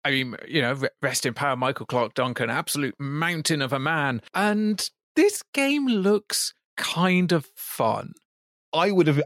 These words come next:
Speaker 2: I would have enjoyed this. If I'd have been given this as a present, I would have really gone on with this.
Speaker 1: Yeah, I mean, it,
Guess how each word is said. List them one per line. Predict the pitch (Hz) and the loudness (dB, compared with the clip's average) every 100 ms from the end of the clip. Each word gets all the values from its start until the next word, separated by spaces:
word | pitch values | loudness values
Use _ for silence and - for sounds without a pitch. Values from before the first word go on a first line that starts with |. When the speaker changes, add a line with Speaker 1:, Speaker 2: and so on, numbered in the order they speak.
| 160 | 2
Speaker 2:
I | 190 | 4
would | 180 160 | 6 6
have | 139 | 4
enjoyed | 135 117 117 98 | 2 4 4 4
this. | - 85 85 | 0 -2 -2
If | - 151 | -2 2
I'd | 233 | 4
have | 196 | 4
been | 165 160 | 2 2
given | 151 143 135 | 2 4 4
this | 120 | 2
as | 117 113 | 2 0
a | |
present, | - 113 104 | 0 0 2
I | 98 | 2
would | 110 107 | 2 0
have | 98 | 0
really | 110 104 104 | 4 4 4
gone | 98 90 | 2 2
on | 85 80 | 0 -2
with | 78 76 | -4 -6
this. | 73 - - - _ _ | -6 -4 -4 -6 _ _
Speaker 1:
Yeah, | 190 175 123 110 | -2 0 -2 -2
I | 165 | -2
mean, | 202 - | -2 -2
it, | 165 | -4